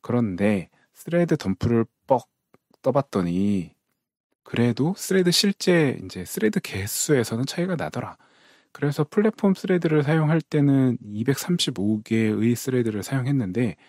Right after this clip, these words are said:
가상 스레드 요걸 사용할 때는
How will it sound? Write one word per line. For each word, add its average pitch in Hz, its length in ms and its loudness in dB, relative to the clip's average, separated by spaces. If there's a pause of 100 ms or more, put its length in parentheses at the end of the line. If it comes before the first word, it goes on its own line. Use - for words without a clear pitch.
(420)
가상 - 360 -2
스레드 104 420 -6 (520)
요걸 92 320 -6
사용할 107 400 -6 (200)
때는 127 340 0